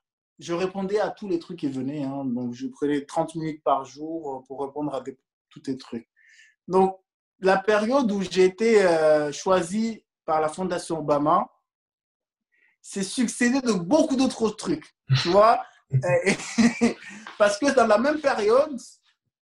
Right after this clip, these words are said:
Speaker 1: j'ai été sélectionné dans plein de trucs.
Speaker 2: Incroyable.
Speaker 1: Et, euh, Next Change Forum, qui est un forum mondial, euh, de scienti-, des plus grands scientifiques du monde.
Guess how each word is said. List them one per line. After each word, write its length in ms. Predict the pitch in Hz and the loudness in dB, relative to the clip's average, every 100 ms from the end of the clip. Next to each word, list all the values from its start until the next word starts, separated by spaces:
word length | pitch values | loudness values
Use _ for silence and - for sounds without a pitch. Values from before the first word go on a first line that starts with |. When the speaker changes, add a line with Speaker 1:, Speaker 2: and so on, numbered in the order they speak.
| _ _ - | _ _ -16
Speaker 1:
j'ai 160 | 170 | -8
été 160 | 240 262 | -6 -6
sélectionné 440 | 254 254 247 294 | -10 -8 -6 -4
dans 140 | 277 226 | 0 -2
plein 320 | - 339 359 | -2 -2 -2
de 60 | 254 | -4
trucs. 420 | - 175 - _ _ _ _ | -8 -10 -10 _ _ _ _
Speaker 2:
Incroyable. 420 | 113 - 95 85 _ _ _ _ _ _ _ _ | -20 -20 -18 -18 _ _ _ _ _ _ _ _
Speaker 1:
Et, 260 | 233 220 214 | 0 4 6
euh, 400 | 196 190 190 185 180 - | 4 2 -2 -6 -10 -18
Next 560 | 175 190 185 185 170 | -14 -14 -12 -12 -10
Change 160 | 175 165 | -8 -10
Forum, 640 | - 156 165 220 240 233 | -4 -2 2 4 6 4
qui 120 | - 185 | -2 -6
est 60 | |
un 140 | 170 165 | -6 -6
forum 500 | 170 160 175 175 160 | -8 -4 -4 -4 -8
mondial, 680 | 151 156 147 156 160 151 143 | -8 -8 -6 -2 0 0 -2
euh, 260 | 139 135 135 | -4 -6 -6
de 160 | 139 | -8
scienti-, 460 | 139 - 160 - 151 | -8 -4 -6 -6 -12
des 80 | 143 | -12
plus 280 | 151 151 151 | -12 -16 -14
grands 180 | 160 165 | -6 -6
scientifiques 480 | 160 147 - 139 | -4 -8 -8 -16
du 180 | 131 139 | -16 -10
monde. 420 | 160 208 214 220 | -2 0 0 -2